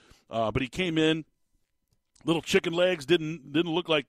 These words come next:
you know, uh, looked like he'd be knocked over by a stiff breeze. Didn't have the world's biggest arm, but was extremely, uh,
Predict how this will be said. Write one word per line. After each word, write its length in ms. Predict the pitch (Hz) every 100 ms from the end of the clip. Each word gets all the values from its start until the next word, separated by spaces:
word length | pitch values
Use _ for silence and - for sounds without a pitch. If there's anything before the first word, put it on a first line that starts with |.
| -
you 140 | 151
know, 260 | 135 123 120
uh, 140 | 135 127
looked 340 | 123 147 165
like 120 | 156 139
he'd 100 | 143
be 80 |
knocked 320 | 131 156 160 160
over 160 | 147
by 160 | 139 120
a 60 |
stiff 280 | 107 170 165
breeze. 460 | 120 147 165 170 - _ _ _ 135
Didn't 180 | 180 156
have 240 | 170 147
the 60 | 120
world's 300 | 147 160 120
biggest 420 | 147 165 170 -
arm, 380 | 151 165 170 143
but 200 | 113 95
was 160 | 92
extremely, 680 | 101 - 131 160 160 160 151 _ _ _
uh, 300 | 107 101 98